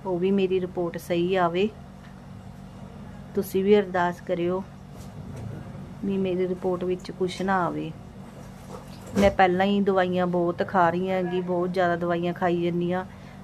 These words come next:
ਜੀ ਅੱਕਿਆ ਪਿਆ ਦਵਾਈਆਂ ਤੋਂ, ਜੇ ਨਹੀਂ ਖਾਂਦੀ ਤਾਂ ਵੀ ਔਖਾ ਹੈਗਾ, ਪਰ ਖਾਣੀ ਪੈਣੀ ਹੈ ਮੈਨੂੰ ਦਵਾਈ।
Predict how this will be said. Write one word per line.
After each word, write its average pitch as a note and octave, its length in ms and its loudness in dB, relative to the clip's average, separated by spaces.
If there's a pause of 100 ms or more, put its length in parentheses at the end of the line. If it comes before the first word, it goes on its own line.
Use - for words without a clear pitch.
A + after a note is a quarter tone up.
(100)
ਜੀ F#3+ 320 4
ਅੱਕਿਆ F3+ 320 4
ਪਿਆ F3+ 220 4
ਦਵਾਈਆਂ E3+ 460 0
ਤੋਂ, G3 220 -4 (260)
ਜੇ F#3+ 140 2
ਨਹੀਂ F#3 300 4
ਖਾਂਦੀ F#3 500 2 (880)
ਤਾਂ F#3 160 10
ਵੀ G3+ 200 4
ਔਖਾ G3 340 2
ਹੈਗਾ, F3+ 380 4 (420)
ਪਰ F#3+ 120 8
ਖਾਣੀ F#3+ 420 2
ਪੈਣੀ F3 340 2
ਹੈ E3+ 60 2
ਮੈਨੂੰ F3 300 0
ਦਵਾਈ। E3+ 460 0